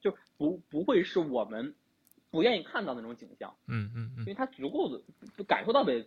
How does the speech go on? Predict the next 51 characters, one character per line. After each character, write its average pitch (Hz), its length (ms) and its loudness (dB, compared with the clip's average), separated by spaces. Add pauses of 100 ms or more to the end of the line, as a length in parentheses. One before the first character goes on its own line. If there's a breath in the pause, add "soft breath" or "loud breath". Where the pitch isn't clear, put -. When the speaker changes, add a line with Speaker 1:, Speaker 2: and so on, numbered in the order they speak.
(120)
Speaker 1:
足 120 140 -4
够 123 60 -2
的 117 100 -2
被 117 100 -2
爱 107 240 -4
了， - 160 -12
就 165 80 -6
OK 113 280 -2
了。 98 120 -6 (220)
要 247 100 -6
不 254 40 -4
然 247 200 -4
那 233 80 -2
会 240 100 -2
不 196 60 -4
会 214 80 0
变 202 140 0
成 202 100 -2
溺 247 260 2
爱 104 220 0
呀？ 98 60 -6
Speaker 2:
对。 95 40 -8
Speaker 1:
哎 104 40 -4
呀， 107 60 0
我 104 100 -2
的 101 60 -10
天， 104 220 -6
你 120 60 -16
说， 135 100 -6 (220 loud breath)
<laughs> - 0 - (320)
你 123 80 6
说 139 240 8
这， - 80 4
这 269 160 4
玩 202 160 4
意 202 40 0
儿 - 20 -4
什 - 100 -6
么 156 80 -6
叫 190 120 0
溺 214 280 -2
爱？ 101 180 -2
你 104 60 -8
说 123 100 -10
什 135 80 -14
么 131 60 -10
叫 143 100 -8
溺 190 240 -6
爱？ 117 80 -6
你， 190 180 -8
你， 175 120 -8